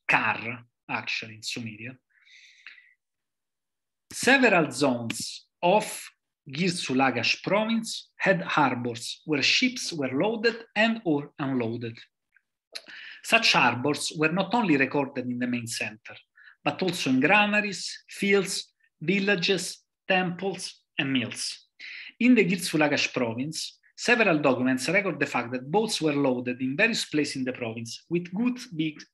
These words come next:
with goods being of different typologies. The basic idea is that we can reconstruct the network of harbors by collecting all the texts which mention boats carrying goods.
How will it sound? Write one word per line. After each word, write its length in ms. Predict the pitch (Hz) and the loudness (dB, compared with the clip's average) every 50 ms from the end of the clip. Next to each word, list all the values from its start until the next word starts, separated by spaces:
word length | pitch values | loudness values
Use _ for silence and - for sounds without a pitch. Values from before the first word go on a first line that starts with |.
| 180 - | -10 -4
with 200 | 180 175 175 180 190 185 - _ - 175 | -2 -2 -2 -2 -8 -10 -14 _ -12 -4
goods 380 | 160 175 175 165 170 - - - 208 - _ - | -2 0 0 0 -2 -4 -10 -10 -12 -14 _ -6
being 320 | - 196 226 226 226 226 - - - | 0 2 4 4 4 2 -2 -6 -4
of 160 | 190 190 165 | -4 -4 -2
different 360 | 135 123 117 - 120 113 104 - | -2 -4 -4 -4 -10 -10 -10 -8
typologies. 600 | 110 113 110 110 107 113 - - - - - - _ _ - - - - - - - | -8 -8 -8 -10 -16 -18 -18 -18 -16 -16 -16 -18 _ _ -20 -18 -16 -16 -18 -10 0
The 80 | - 160 | 0 2
basic 420 | 160 202 262 262 254 254 247 - | 6 6 6 6 6 4 4 4
idea 360 | 175 170 156 147 143 135 127 | 4 4 4 4 4 4 2
is 100 | 123 123 | 2 2
that 200 | 135 147 143 - - | -2 -4 -4 -4 -6
we 60 | 151 | -4
can 280 | - 156 151 143 131 - _ - | -2 -2 -2 -2 -4 -10 _ -2
reconstruct 720 | - 202 226 226 202 170 - - - 160 131 - - 151 | 0 0 2 2 0 -2 -2 -2 -2 -2 -2 -2 -2 0
the 80 | 143 143 | 0 2
network 560 | 165 202 240 247 247 - - 143 127 - - | 4 4 2 2 2 -2 -6 -6 -6 -4 -8
of 120 | 127 113 | -8 -4
harbors 500 | 120 113 110 - - 117 123 131 - - _ _ _ _ _ - - - - - _ _ _ _ _ - _ _ _ _ _ _ _ _ _ _ - - - - - - - | -4 -6 -6 -6 -8 -10 -10 -10 -10 -12 _ _ _ _ _ -14 -12 -12 -12 -12 _ _ _ _ _ -20 _ _ _ _ _ _ _ _ _ _ -8 -8 -8 -8 -20 -8 2
by 100 | 156 170 | 2 4
collecting 600 | 170 175 208 202 190 170 139 - - 135 135 151 - | 4 6 4 4 6 4 4 2 0 -4 -4 -2 2
all 180 | 208 226 240 220 | 4 4 4 4
the 120 | 185 175 | 2 0
texts 460 | 170 - 175 185 180 - - - - _ _ _ _ _ _ - | 2 2 0 -2 -2 -6 -12 -14 -14 _ _ _ _ _ _ -4
which 220 | 202 190 - - | -2 -2 0 2
mention 540 | 196 185 165 139 123 - - 147 131 127 139 | 4 6 6 6 4 2 0 0 -2 -2 0
boats 380 | 180 220 226 226 - - - - | 0 0 0 0 -6 -8 -8 -6
carrying 480 | - - 139 127 127 127 127 127 - _ _ - | -2 0 0 0 0 -2 -4 -4 -8 _ _ -6
goods. 460 | 135 127 - - - - - - _ | -6 -6 -6 -6 -6 -6 -6 -6 _